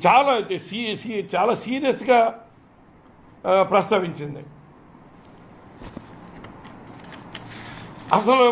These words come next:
ముఖ్యమంత్రి కల్తీ ఈ ప్రకటన చేసేటప్పుడు లడ్డూలు టెస్టింగ్ చేశారా?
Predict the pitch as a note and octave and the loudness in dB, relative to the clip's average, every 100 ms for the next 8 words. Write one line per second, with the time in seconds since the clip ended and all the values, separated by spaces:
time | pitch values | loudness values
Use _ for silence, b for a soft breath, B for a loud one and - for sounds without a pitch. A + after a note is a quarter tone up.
0 | A#3 A3+ G3 G3 G3+ B3+ B3+ A#3+ B3 G#3+ | 2 -4 -2 -2 -2 0 0 -2 -4 0
1 | G3 A3+ A3 B3 B3 A#3+ A#3 G#3 - - | 2 2 0 0 2 0 0 -4 -10 -20
2 | - G#3 G3+ G#3+ A3 A3+ G3+ G#3 G3 G#3+ | -8 -4 0 2 2 0 0 0 2 0
3 | G#3+ A#3 G3 G3 G3 B3+ B3 B3 A#3+ A3 | 2 4 4 2 0 0 2 2 2 0
4 | - - _ _ - - F3+ F#3+ C4 A#3+ | -6 -20 _ _ -20 -4 2 2 2 2
5 | A3 F#3 G3 G3 A3 | 2 2 2 4 2